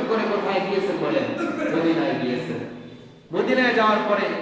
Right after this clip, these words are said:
রাসূল আকরাম সাল্লাল্লাহু আলাইহি ওয়াসাল্লাম একটা ছোট্ট একটি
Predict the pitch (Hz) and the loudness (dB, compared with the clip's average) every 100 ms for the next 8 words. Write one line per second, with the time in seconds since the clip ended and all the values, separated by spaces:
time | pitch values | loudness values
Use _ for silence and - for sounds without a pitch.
0 | - - - 175 190 202 196 196 190 170 | -8 -12 -8 -2 0 0 0 0 0 0
1 | 190 185 175 175 175 175 170 160 165 160 | 0 0 2 4 4 4 2 2 0 -2
2 | 165 175 175 156 143 - - - - - | 0 0 0 0 -2 -6 -8 -12 -18 -20
3 | - - - 180 185 170 170 - - 285 | -20 -18 -8 -6 -6 -4 -4 -4 0 0
4 | - 240 | 2 -2